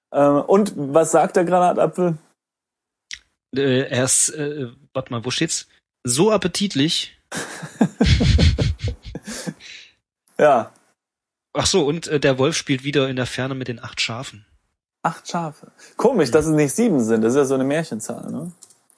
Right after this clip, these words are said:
Speaker 1: Acht Schafe.
Speaker 2: Mhm.
Speaker 1: So. Jetzt haben wir also alle Blümchen, äh, gepflückt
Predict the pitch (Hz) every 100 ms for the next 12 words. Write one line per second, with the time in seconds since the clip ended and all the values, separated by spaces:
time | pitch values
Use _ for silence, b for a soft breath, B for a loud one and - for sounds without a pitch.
0 | _ - - - 135 127 - _ _ _
1 | _ _ 127 127 131 143 _ _ _ _
2 | _ _ _ _ _ - - _ _ _
3 | - - 147 165 135 - _ _ _ _
4 | _ _ _ 160 160 254 247 220 190 214
5 | 233 190 170 247 240 220 208 202 196 -
6 | _ _ _ _ _ _ _ _ _ -
7 | 160 165 156 135 - 151 226 294 - -